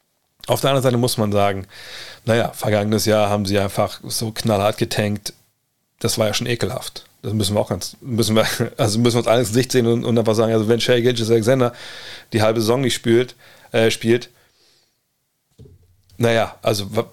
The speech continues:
über was reden wir eigentlich? Also mit f-, was immer das war, was sie da vorgetäuscht haben. Ne? Das ist dann natürlich irgendwie vom Rebuild her gut, aber es kann mir keiner erzählen, dass das besser ist als, als die anderen. So, Houston ist eh erst im Rebuild, seit James Harden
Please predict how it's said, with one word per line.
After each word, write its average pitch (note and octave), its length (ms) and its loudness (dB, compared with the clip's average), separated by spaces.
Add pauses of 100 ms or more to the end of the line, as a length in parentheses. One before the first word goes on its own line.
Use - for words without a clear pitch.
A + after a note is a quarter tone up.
über A2 140 2
was A2+ 160 0
reden A#2 240 2
wir F2+ 180 -2
eigentlich? G#2+ 300 -8
Also A2 320 0
mit G#2 220 -2
f-, - 220 -6 (180)
was G2+ 180 -2
immer A2 140 0
das F#2 160 0
war, F#2 200 0
was G#2 120 -4
sie G#2+ 60 -6
da G#2+ 200 -4
vorgetäuscht - 1300 -6
haben. - 240 -8 (720)
Ne? A2 360 0 (840)
Das A2 220 -2
ist - 200 -2
dann A2 340 -4
natürlich C3+ 320 2
irgendwie A2+ 240 4
vom A2 240 -2
Rebuild C3 360 2
her A#2 120 2
gut, D3 300 2
aber A2+ 380 2 (120)
es - 80 -10
kann A2+ 120 -2
mir A#2 80 2
keiner A#2 200 0
erzählen, A2+ 320 0
dass A2 120 -2
das A2 140 -2
besser A2 300 0
ist G#2 140 0
als, - 240 -4
als - 160 -4
die A2 100 -2
anderen. A2 400 -4
So, A2 120 -2
Houston A#2 420 0
ist - 240 -4
eh C3 180 2
erst A#2+ 340 2
im A2 140 -2
Rebuild, A2+ 420 2
seit A2 300 2
James A2 320 0
Harden A2 300 0